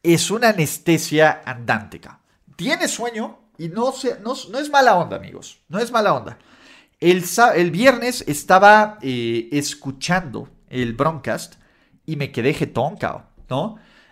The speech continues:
Eh, la neta es que los Broncos son el mayor soporífero, soporífero que existe en toda la N F L. Y este es principal soporífero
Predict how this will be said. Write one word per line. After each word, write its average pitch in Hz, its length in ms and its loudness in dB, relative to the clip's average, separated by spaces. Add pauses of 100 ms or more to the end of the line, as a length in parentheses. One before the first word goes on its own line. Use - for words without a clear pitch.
(220)
Eh, 160 520 4
la 160 180 0
neta 233 220 -6
es - 80 -10
que 240 100 -4
los 165 220 0
Broncos 262 400 -2
son 214 200 -6
el 226 140 -4
mayor 175 400 -4
soporífero, 180 1300 -2
soporífero 190 1200 0
que 147 320 -4
existe 190 800 -10 (500)
en 175 280 -10
toda 214 240 -2
la 202 80 -4
N 226 100 -8
F 214 180 -2
L. 247 340 -2 (440)
Y 196 200 2
este 233 280 6
es 294 100 -6
principal 165 1120 0
soporífero 160 1040 0